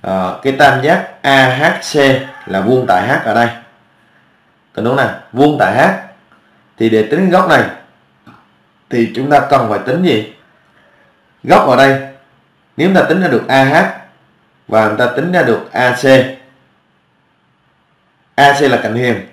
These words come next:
chứng tỏ chúng ta sẽ có là sin của góc alpha ở đây sẽ bằng A H là đối chia cho huyền là A C. Nhiệm vụ bây giờ chúng ta sẽ đi tính, ờ, A H bằng bao nhiêu và A C bằng bao nhiêu nữa là ra. Ta dựa vào các cái số liệu này,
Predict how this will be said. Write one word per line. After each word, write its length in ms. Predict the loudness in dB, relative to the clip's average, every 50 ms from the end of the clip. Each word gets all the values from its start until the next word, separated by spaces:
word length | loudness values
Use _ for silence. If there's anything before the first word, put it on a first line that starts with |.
| _ _
chứng 160 | -8 -8 -2 0
tỏ 140 | 2 2 2
chúng 100 | 0 0
ta 120 | -2 -2 -2 -4
sẽ 80 | -8 -10 -8
có 200 | -4 -2 -2 0
là 120 | -2 -4
sin 340 | -6 -6 -2 0 0 0 -2 -4 -8 -18 _ _ _ _ _ _ _ _ _ _
của 140 | -10 -6 -2
góc 180 | -2 -2 -2
alpha 380 | -2 -2 -4 -2 -2 0 2 4
ở 140 | 4 4 4
đây 200 | 2 2 0 -2 -6 -12 -18 _ _ _ _ _ _
sẽ 180 | _ -10 -8 -4
bằng 200 | -4 -4 -4 -2
A 140 | -2 -2 0
H 200 | 0 0 -2 -2
là 140 | -4 -2 0
đối 200 | 0 2 2 2 0 -2 -2
chia 160 | -2 -2 0 0
cho 60 | 0
huyền 260 | 0 0 -2 -2 -4 -4
là 80 | -6
A 200 | -4 -2 -2 -4
C. 120 | -2 -2 -2 -2 -2 -2 -6 -12 -20 _ _ _ _ _ _
Nhiệm 120 | -8 -6
vụ 160 | -2 -2 -2 0
bây 140 | 0 0
giờ 140 | 0 0 -2
chúng 120 | -2 0 -2
ta 100 | -2 -2 -2
sẽ 80 | -4 -4
đi 160 | -4 -4 -4
tính, 340 | -4 -6 -4 -4 -4 -6 -6 -10 -12
ờ, 380 | -12 -10 -10 -8 -8 -10 -8 -4
A 140 | -4 -2 -2
H 220 | -2 -2 -4 -4
bằng 120 | -6 -8
bao 60 | -6 -6
nhiêu 200 | -6 -6 -6 -4
và 100 | -4 -6
A 200 | -6 -4 -4 -4
C 120 | -4 -4 -4
bằng 140 | -4 -4 -4
bao 160 | -6 -8 -8
nhiêu 180 | -8 -8 -8
nữa 180 | -6 -6 -6 -4
là 60 | -4
ra. 200 | -4 -4 -4 -6 -10 -18 -20 _ _ _ _ _ _ _ _ _ -20 _ -2
Ta 100 | 0 0
dựa 240 | 0 0 -2 -2 -2
vào 160 | 0 0 -2 -2 -2
các 80 | -4
cái 80 | -4 -4
số 200 | -4 -4 -4 -4
liệu 160 | -4 -4 -4
này, 120 | -4 -4